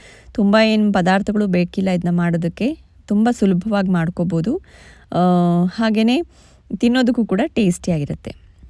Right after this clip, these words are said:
So ನಾನಿವಾಗ ಇಲ್ಲಿ ಕಟ್ ಮಾಡ್ಕೋತಾ ಇದ್ದೀನಿ. ಬೆಂಡೆಕಾಯಿ ಕಟ್ ಮಾಡುವಾಗ ಸಾಮಾನ್ಯವಾಗಿ ಏನಾಗುತ್ತೆ ಅಂದ್ರೆ ಕ-, ಚಾಕುಗೆ ಸ್ವಲ್ಪ ಅದು ಲೋಳೆ ಲೋಳೆಯಾಗಿ ಸ್ಟಿಕ್ಕಿ ಸ್ಟಿಕ್ಕಿ ಅಂತ ಅಂಟ್ಕೊಳ್ಳುತ್ತಲ್ವ, ಅದನ್ನ ಈ ಥರ ಮಧ್ಯ ಮಧ್ಯ ಟಿಶ್ಯೂ ಅಥವಾ ಬಟ್ಟೆನಲ್ಲಿ ವೈಪ್ ಮಾಡ್ಕೊಂಡ್ರೆ,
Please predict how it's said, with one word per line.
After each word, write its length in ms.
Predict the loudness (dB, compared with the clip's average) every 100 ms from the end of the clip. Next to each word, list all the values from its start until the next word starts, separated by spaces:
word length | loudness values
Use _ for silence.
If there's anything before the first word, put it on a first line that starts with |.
| -10 -2
So 40 |
ನಾನಿವಾಗ 400 | 0 2 2 0
ಇಲ್ಲಿ 260 | 0 0 0
ಕಟ್ 260 | -2 0
ಮಾಡ್ಕೋತಾ 380 | 0 0 -4 -2
ಇದ್ದೀನಿ. 320 | -2 -2 -4 -6 -2
ಬೆಂಡೆಕಾಯಿ 400 | 0 0 -2 -2
ಕಟ್ 300 | -2 -2 -2
ಮಾಡುವಾಗ 340 | 0 0 0
ಸಾಮಾನ್ಯವಾಗಿ 680 | -2 -2 -2 -2 -2 -2 -2
ಏನಾಗುತ್ತೆ 420 | -2 -2 -2 -2
ಅಂದ್ರೆ 260 | -4 -2 -6 -10 -20 -20 -2
ಕ-, 80 | 2 4 4
ಚಾಕುಗೆ 680 | 2 0 0 -2 0 -2
ಸ್ವಲ್ಪ 360 | -4 -2 -2 0
ಅದು 320 | 0 0 0
ಲೋಳೆ 280 | 2 2 2
ಲೋಳೆಯಾಗಿ 420 | 2 2 2 0
ಸ್ಟಿಕ್ಕಿ 340 | -4 -6 -4 -6
ಸ್ಟಿಕ್ಕಿ 360 | -4 -6 -4
ಅಂತ 240 | -2 -2 -2
ಅಂಟ್ಕೊಳ್ಳುತ್ತಲ್ವ, 720 | -2 -2 -2 -4 -4 -4 -4 -6 -14 -20 -20 -12 -2
ಅದನ್ನ 340 | 0 2 0 0 -2
ಈ 80 | 0
ಥರ 160 | 2 2 2
ಮಧ್ಯ 280 | 0 2 2
ಮಧ್ಯ 360 | 0 0 0 0
ಟಿಶ್ಯೂ 400 | -2 -4 -2 -2
ಅಥವಾ 400 | -2 -4 -4 0
ಬಟ್ಟೆನಲ್ಲಿ 520 | 0 0 -2 0 0
ವೈಪ್ 340 | 0 0 -2
ಮಾಡ್ಕೊಂಡ್ರೆ, 580 | -2 -4 -2 -4 -2 -4